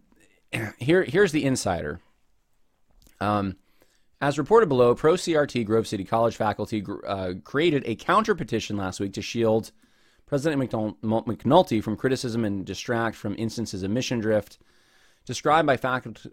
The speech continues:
by the, uh, faculty letter written to Grove City College Board and Trustees." So if you, i-, if you remember correctly, there was a petition by Grove City College faculty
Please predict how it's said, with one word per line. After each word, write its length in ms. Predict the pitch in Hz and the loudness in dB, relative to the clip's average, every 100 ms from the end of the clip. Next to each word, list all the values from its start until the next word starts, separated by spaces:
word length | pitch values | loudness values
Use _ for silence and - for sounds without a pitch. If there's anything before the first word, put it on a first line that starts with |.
| - | -16
by 400 | 110 92 - 104 | -16 -10 -4 -4
the, 280 | 101 98 95 | -2 -2 -2
uh, 80 | |
faculty 400 | 90 151 143 117 | 2 2 2 -2
letter 280 | 104 98 95 | -2 -2 -2
written 380 | 92 113 110 104 - | -2 -2 -2 -6 -8
to 100 | 131 | -4
Grove 220 | 131 110 | 0 0
City 160 | 113 98 | -2 -6
College 320 | 98 92 90 | -4 -4 -4
Board 160 | 95 | -6
and 100 | 90 | -6
Trustees." 360 | 87 87 - 65 | -8 -10 -10 -6
So 80 | 110 | -4
if 80 | 113 | -2
you, 160 | 120 | -2
i-, 180 | 82 76 | -4 -8
if 340 | - 98 110 104 | -10 -12 -10 -6
you 40 | |
remember 280 | 131 202 175 | -2 0 0
correctly, 500 | - 104 95 95 92 _ _ _ _ _ _ _ | -2 -4 -4 -6 -8 _ _ _ _ _ _ _
there 140 | - 131 | -2 -2
was 120 | 120 | -2
a 60 | |
petition 720 | 113 120 - 175 131 107 104 - - | -4 -6 -4 -2 -2 -2 -4 -8 -14
by 560 | 117 95 110 104 101 101 | -16 -8 -6 -4 -4 -4
Grove 260 | 95 117 | -2 -2
City 180 | 110 120 | -2 -6
College 460 | 101 107 101 95 - | -4 -4 -2 -4 -8
faculty 800 | - 190 202 120 - 98 92 | -4 -4 -2 -4 -4 -6 -6